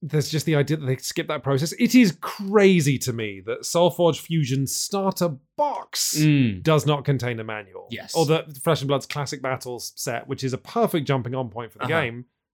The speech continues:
Speaker 1: doesn't contain a manual. Yeah, you
Speaker 2: Yeah.
Speaker 1: are right. If you are selling
Speaker 2: Thanks.
Speaker 1: Yeah. <laughs> Okay.
Speaker 2: <laughs>
Speaker 1: Uh, I was, I'm, I'm surprised. I wasn't expecting to like Soulforge Fusion that much in the,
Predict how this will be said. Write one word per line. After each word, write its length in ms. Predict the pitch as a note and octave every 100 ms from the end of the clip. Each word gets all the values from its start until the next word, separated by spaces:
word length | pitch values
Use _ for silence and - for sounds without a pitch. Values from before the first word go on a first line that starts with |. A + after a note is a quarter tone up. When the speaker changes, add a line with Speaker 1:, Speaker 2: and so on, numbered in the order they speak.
| _
Speaker 1:
doesn't 180 | B2+ A2
contain 200 | G#2 G2+
a 40 | F#2
manual. 260 | F2+ F2
Yeah, 140 | B2 B2
you 160 | B2+
Speaker 2:
Yeah. 60 | C3+
Speaker 1:
are 80 | A2
right. 280 | G2 E2+ _ _ _ _ _
If 140 | D#3+
you 100 | D#3
are 40 | D3+
selling 160 | E3 D3+
Speaker 2:
Thanks. 540 | G3 B2 E2+ - -
Speaker 1:
Yeah. 240 | C#3+ B2+ G2+ -
<laughs> 60 |
Okay. 380 | F#3 A3+ F#3 D#3 -
Speaker 2:
<laughs> 460 | G#3 F3 G#3 F3 - G3 _ G3+ - _ -
Speaker 1:
Uh, 760 | E3 F3+ F#3+ F#3+ F#3+ F#3+ F#3+ F#3 _
I 120 | - B3+
was, 200 | D4+ A3
I'm, 200 | D3+ E3
I'm 80 | C#3
surprised. 560 | C3 - B2 D3+ G3 A#2+
I 20 |
wasn't 220 | A2+ B2
expecting 340 | B2 D3+ - B2+
to 60 |
like 220 | B2+ C3 -
Soulforge 400 | - C#3+ B2 C3+
Fusion 260 | - C#3+ C#3
that 120 | B2+
much 220 | C#3 -
in 120 | C3
the, 120 | B2